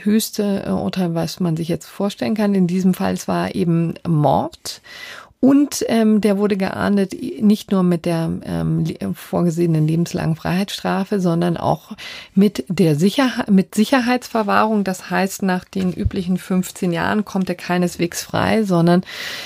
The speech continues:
f-, wird weiter weggestellt, weil das Gericht eben eine, ähm,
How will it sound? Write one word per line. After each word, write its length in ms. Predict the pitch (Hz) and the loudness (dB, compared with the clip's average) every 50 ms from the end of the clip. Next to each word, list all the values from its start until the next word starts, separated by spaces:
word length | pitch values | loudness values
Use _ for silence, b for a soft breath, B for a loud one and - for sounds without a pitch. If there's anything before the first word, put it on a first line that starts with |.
| B B B | B B B
f-, 160 | - - - - 220 202 196 - | -14 -10 -8 -8 -8 -8 -2 0
wird 240 | 202 208 190 - | 2 2 2 2
weiter 400 | - - - - 202 - 220 196 | 2 2 2 2 2 2 2 2
weggestellt, 680 | 180 175 170 - - 220 - - - 196 190 202 190 185 | 2 0 0 0 -2 -4 -4 -2 0 0 0 0 0 -2
weil 220 | 175 151 160 170 190 | -2 -2 0 0 0
das 260 | 202 214 196 - - | 0 -2 -2 -2 -4
Gericht 400 | - 208 165 190 196 - - - | -4 -2 0 0 -2 -2 -4 -6
eben 220 | - 226 214 190 | -4 -2 -2 -2
eine, 520 | - 196 185 180 185 180 175 175 175 - - _ | 0 0 0 2 2 2 2 0 0 -2 -6 _
ähm, 340 | - 185 175 170 170 175 175 | -6 -4 -2 0 0 0 -2